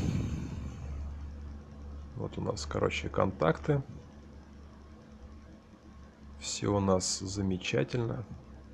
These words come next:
На самом деле, вот, э, продавец, его магазин, да, то есть то, чем он торгует, вот в плане, допустим, U S B кабеля, да, то есть меня всё устраивает. Вот второй приезжает идеальный, то есть всё отлично.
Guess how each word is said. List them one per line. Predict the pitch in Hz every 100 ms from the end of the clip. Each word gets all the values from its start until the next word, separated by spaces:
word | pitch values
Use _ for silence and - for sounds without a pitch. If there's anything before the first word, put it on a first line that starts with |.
| -
На | 117 127
самом | 202 196
деле, | 180 147
вот, | 113 -
э, | 113 104
продавец, | 110 120 156 180 -
его | 113
магазин, | 104 98 107 113 143
да, | 123
то | - 104
есть | 95 - - -
то, | 107
чем | - 98
он | 92
торгует, | 101 104 117 160 - -
вот | 95 92
в | -
плане, | 104 95 95
допустим, | 92 92 101 - 95
U | 98
S |
B | 92 104
кабеля, | 160 160 98
да, | 98 104
то | 101
есть | 92 - 95
меня | 101 117
всё | - 123
устраивает. | - 101 92 90 -
Вот | -
второй | - 123 143
приезжает | 113 104 101 113 98 - - - - - - - - 104
идеальный, | 92 104 110 98 90 80
то | 73
есть | - - - - - - - - -
всё | - - 101
отлично. | - 90 - -